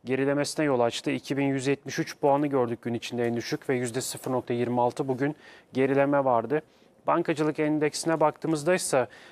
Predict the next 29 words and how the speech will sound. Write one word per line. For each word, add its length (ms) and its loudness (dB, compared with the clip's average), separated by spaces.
e, 200 2
bugün 200 0
yükseliş 540 0
söz 260 0
konusuydu. 680 0
Özellikle 580 2
de 160 0
birazdan 400 2
bakacağız, 420 -2
puan 340 4
katkısı 400 0
açısından 560 0
Garanti 680 0
bist 280 -6
yüz 120 -4
endeksinde 600 -2
bugün 300 -2
bir 60 -2
miktar 440 2
tutan 420 0
hisse 300 -4
oldu. 340 0
Garanti'nin 580 2
yükselişi 580 -2
hem 200 0
bankacılık 540 0
endeksini 520 0
olumlu 500 2
etkiledi 540 0